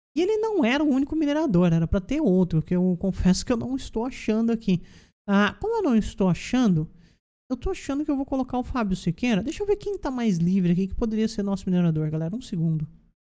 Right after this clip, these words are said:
Tá, galera, ah, eu acho que a pessoa que vai ficar mais livre aqui vai ser o Aka mesmo, tá? O Aka, ele é o terceiro ali. É, de fato ele não tá fazendo mais nada, então ele vai minerar também, certo?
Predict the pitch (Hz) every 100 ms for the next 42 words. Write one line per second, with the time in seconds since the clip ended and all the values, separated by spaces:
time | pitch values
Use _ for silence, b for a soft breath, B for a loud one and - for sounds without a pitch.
0 | _ _ _ _ 208 175 165 165 170 -
1 | 214 190 185 170 - 240 359 - 370 -
2 | - 254 226 208 202 - 185 185 226 170
3 | 175 165 226 214 190 254 294 202 185 190
4 | 208 185 165 156 151 165 - b b _
5 | _ _ _ - 220 240 226 226 180 -
6 | - 196 175 160 196 196 - - - 202
7 | 180 196 254 262 269 254 226 214 202 202
8 | 233 214 202 214 202 208 208 190 185 180
9 | 175 147 - 156 - - 202 226 226